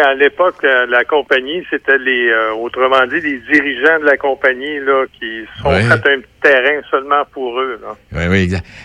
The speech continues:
Speaker 2: Hey, euh, quatre-vingt-quatorze ans, ben, en tout cas, ils, ils ont, ils ont choisi un beau site, puis c'est un beau site de golf. Est-ce que, est-ce qu'on est d'accord là-dessus ?
Speaker 1: Ouais,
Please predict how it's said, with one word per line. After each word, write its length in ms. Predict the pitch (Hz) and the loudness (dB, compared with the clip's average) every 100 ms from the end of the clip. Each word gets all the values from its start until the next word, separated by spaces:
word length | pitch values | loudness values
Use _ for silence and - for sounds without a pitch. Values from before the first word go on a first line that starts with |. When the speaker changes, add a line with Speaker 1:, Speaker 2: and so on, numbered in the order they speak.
| - | -4
Speaker 2:
Hey, 440 | 123 170 160 95 | 2 2 2 -2
euh, 200 | 76 85 | -4 -4
quatre-vingt-quatorze 800 | 87 127 135 147 139 113 98 87 | -2 -2 2 2 2 2 2 2
ans, 80 | 113 | 2
ben, 80 | 104 | 0
en 40 | |
tout 160 | 90 - | 0 2
cas, 60 | 104 | 2
ils, 260 | 87 82 | 0 -2
ils 100 | 92 | 0
ont, 120 | 101 - | 0 2
ils 100 | 110 | 4
ont 80 | 110 | 4
choisi 300 | 104 120 135 | 4 4 4
un 80 | 131 | 4
beau 180 | 113 | 2
site, 220 | 90 127 120 | 2 0 0
puis 80 | - | -2
c'est 140 | 127 | 2
un 80 | 120 | 4
beau 180 | 160 143 | 4 4
site 260 | - 135 | 2 0
de 100 | 101 | 0
golf. 280 | 87 76 - | 0 -2 -2
Est-ce 140 | 90 - | -2 2
que, 300 | 120 107 101 | 2 4 2
est-ce 80 | |
qu'on 120 | - 117 | 2 2
est 60 | |
d'accord 320 | 113 117 127 | 2 2 2
là-dessus ? 500 | 123 110 - 135 143 - _ _ _ _ _ _ _ | 2 2 0 0 0 -4 _ _ _ _ _ _ _
Speaker 1:
Ouais, 120 | 139 | 0